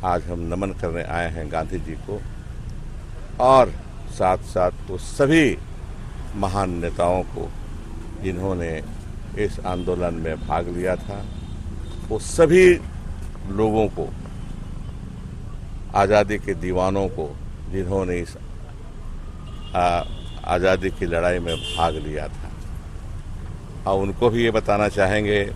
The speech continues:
उनको, वैसे लोगों को जिन्होंने भाग नहीं लिया था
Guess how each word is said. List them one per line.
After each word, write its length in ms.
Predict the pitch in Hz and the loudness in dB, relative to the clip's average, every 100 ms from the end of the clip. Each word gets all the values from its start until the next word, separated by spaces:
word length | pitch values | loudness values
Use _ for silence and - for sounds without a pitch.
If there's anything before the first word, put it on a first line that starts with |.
| - | -4
उनको, 520 | 92 87 95 95 98 | -4 -2 2 2 4
वैसे 300 | 98 - 101 | 2 2 0
लोगों 260 | 90 92 90 | 0 0 -2
को 280 | - 92 - - - - - - - - - - - 95 | -4 -6 -8 -10 -10 -10 -10 -8 -8 -8 -10 -10 -8 -2
जिन्होंने 340 | 107 104 101 | 0 2 0
भाग 320 | 85 85 85 | 0 -2 -2
नहीं 280 | 80 76 85 | -4 -4 -6
लिया 220 | 76 76 71 | -6 -6 -6
था 260 | - - | -8 -10